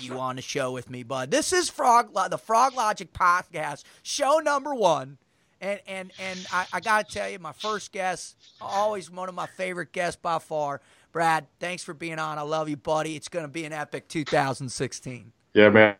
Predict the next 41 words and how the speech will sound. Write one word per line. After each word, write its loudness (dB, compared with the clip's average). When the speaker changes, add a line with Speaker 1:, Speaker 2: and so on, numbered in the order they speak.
Speaker 2:
Thanks. 2
Love 10
you 8
too. 10
Love 12
what 10
you're 8
doing. 10
Keep 2
it 8
up. 8
Speaker 1:
Roger 6
that. -2
All 2
right. 2
All -2
right. -4
Wow. 2
<laughs> 0
So -2
there 4
you 4
have 4
it, -4
man. -2
I 4
mean, -2
if, -4
if -6
that 0
doesn't 2
get -8
you -12
fired 2
up, -6
right? -2
If, -12
if, -8
if -4
that 2
advice, -2